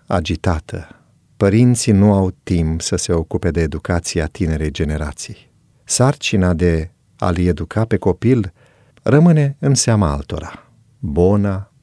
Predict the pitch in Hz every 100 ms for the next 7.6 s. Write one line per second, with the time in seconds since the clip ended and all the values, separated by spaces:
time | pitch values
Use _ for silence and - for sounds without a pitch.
0 | _ _ _ _ - 87 82 69 90 90
1 | - 82 80 _ _ _ _ _ - -
2 | - 92 98 82 80 _ _ _ _ _
3 | - 101 - 120 - 113 80 - - -
4 | _ _ _ _ _ _ _ - - 113
5 | - - 117 107 98 90 120 - 87 80
6 | - 87 95 90 - 87 - 113 - 78
7 | - 82 87 - -